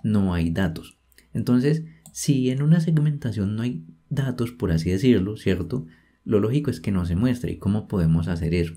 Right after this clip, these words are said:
Simplemente seleccionando la segmentación con, y damos clic derecho, tenemos la configuración de la segmentación de datos.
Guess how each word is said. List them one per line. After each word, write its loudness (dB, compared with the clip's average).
Simplemente -4
seleccionando -2
la -2
segmentación -6
con, -6
y 0
damos 2
clic 2
derecho, -2
tenemos 0
la -2
configuración -2
de 2
la 0
segmentación -4
de -4
datos. -2